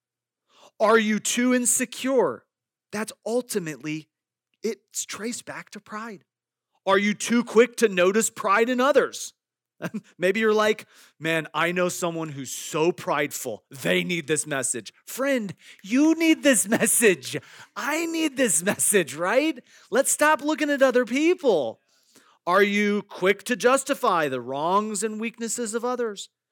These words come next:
Do you take advantage of God's grace, or, or, or, or just neglect God's grace, or use it as a,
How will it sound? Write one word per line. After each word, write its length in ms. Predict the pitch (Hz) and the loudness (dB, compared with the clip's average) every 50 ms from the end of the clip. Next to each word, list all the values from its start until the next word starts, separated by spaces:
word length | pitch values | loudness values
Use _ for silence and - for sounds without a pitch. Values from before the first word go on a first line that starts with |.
| _ _ _ _ - | _ _ _ _ -10
Do 100 | 143 165 | -6 -4
you 220 | 170 170 175 175 | -2 -2 -2 -4
take 320 | - - - 185 185 185 | -6 -2 -2 -2 0 0
advantage 600 | 208 185 170 156 226 226 247 269 269 262 202 175 | -4 -8 -4 -2 -2 0 0 0 -2 -2 -2 -2
of 140 | 208 156 135 | -4 -4 -2
God's 340 | 123 170 147 143 139 117 - | -2 0 0 0 -2 -4 -8
grace, 500 | - 139 143 160 131 131 120 117 - - | -12 -6 -4 -4 -2 -4 -4 -6 -8 -6
or, 220 | 151 139 139 135 _ - - - _ - | -4 -4 -4 -4 _ -18 -20 -20 _ -4
or, 160 | 165 170 - - | -4 -4 -2 -2
or, 240 | 180 170 175 175 | 0 2 2 0
or 240 | - 190 175 175 175 | 0 2 2 2 2
just 280 | 151 - 185 196 180 - _ _ _ _ - | 0 0 0 0 0 0 _ _ _ _ -2
neglect 580 | 190 196 - - 196 220 233 240 - - 165 | -2 -2 -2 0 2 4 2 2 0 -4 -6
God's 320 | 143 190 170 156 151 135 127 | -2 0 2 2 0 0 -4
grace, 320 | - 160 156 143 143 - | -4 -4 -4 -4 -4 -6
or 60 | 165 | -10
use 360 | 156 151 175 202 220 202 160 | -8 -6 -4 -2 -2 0 0
it 100 | 190 180 | 2 2
as 200 | 185 185 180 160 | 2 2 0 2
a, 160 | 175 170 165 | 2 2 2